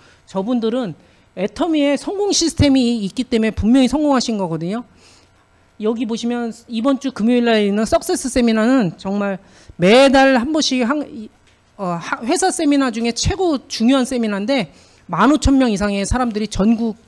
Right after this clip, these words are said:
일곱 군데에서 지-, 진행을 하고 있기 때문에 신규 오신 분들은 꼭 거기 한번 가서 보시면 좋을 것 같고요.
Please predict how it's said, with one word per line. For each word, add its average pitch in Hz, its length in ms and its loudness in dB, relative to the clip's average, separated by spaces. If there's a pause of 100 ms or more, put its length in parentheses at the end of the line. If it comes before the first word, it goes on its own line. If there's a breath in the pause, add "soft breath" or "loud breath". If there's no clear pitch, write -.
(160 loud breath)
일곱 302 400 -6
군데에서 214 800 -2 (1040 soft breath)
지-, - 200 -20
진행을 226 440 -4
하고 285 140 -6
있기 214 260 -12
때문에 202 440 -8 (300 soft breath)
신규 370 440 -6
오신 240 300 0
분들은 226 400 2
꼭 339 280 0
거기 196 240 0
한번 208 200 -2
가서 170 320 -4
보시면 185 460 -4
좋을 170 260 -6
것 175 100 -10
같고요. 208 360 -10